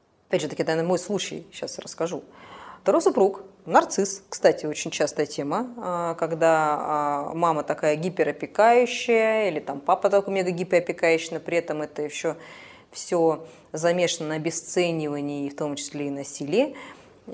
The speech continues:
физическом. В итоге мы получаем маму, которая боится оторваться от своего сына, считает, что она с-, только единственная замечательная женщина в его жизни, никто не достоин, потому что часто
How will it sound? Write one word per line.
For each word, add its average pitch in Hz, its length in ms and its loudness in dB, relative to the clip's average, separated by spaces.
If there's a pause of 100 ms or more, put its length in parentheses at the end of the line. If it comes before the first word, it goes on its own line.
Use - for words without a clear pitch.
(120)
физическом. 196 580 -4 (260)
В 160 100 -8
итоге 240 280 0
мы 180 80 0
получаем 175 500 2
маму, 269 280 4
которая 180 480 4
боится 170 420 0
оторваться 156 440 2
от - 80 -10
своего 143 260 -6
сына, 233 320 0
считает, 170 480 0
что - 260 0
она 156 200 0
с-, - 100 -10
только - 280 -6
единственная 175 420 -2
замечательная 147 720 -2
женщина 156 480 -4
в 143 60 -4
его 139 120 -4
жизни, 220 320 2
никто 185 180 -2
не 165 120 0
достоин, 240 480 2
потому 170 300 -2
что 165 180 -8
часто 165 480 0